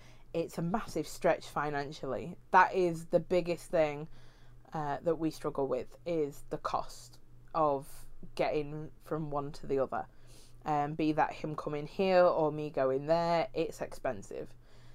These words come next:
Um, and obviously the downside of being a student <laughs> is that I don't have all that much money. Um, he's not been able to work at the minute because of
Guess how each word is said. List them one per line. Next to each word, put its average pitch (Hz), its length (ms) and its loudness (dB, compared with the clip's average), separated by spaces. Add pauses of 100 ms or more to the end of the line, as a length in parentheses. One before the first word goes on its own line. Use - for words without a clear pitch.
(220)
Um, 143 480 0 (1000)
and 151 420 2
obviously 147 760 -2 (140)
the 165 60 0
downside 170 600 8
of 160 100 4
being 160 200 2
a 160 40 -4
student 165 580 4 (100)
<laughs> - 80 -6
is 170 300 10
that 170 180 10
I 170 160 8
don't 160 300 4
have 143 320 0 (500)
all 151 200 4
that 143 200 0
much 147 260 -2
money. 165 480 0 (340)
Um, 147 260 0
he's 202 340 0
not 175 140 -2
been 165 120 0
able 156 120 0
to - 120 -4
work 147 340 4
at - 80 -4
the 151 80 -4
minute 147 320 -2
because 160 480 2
of 151 180 4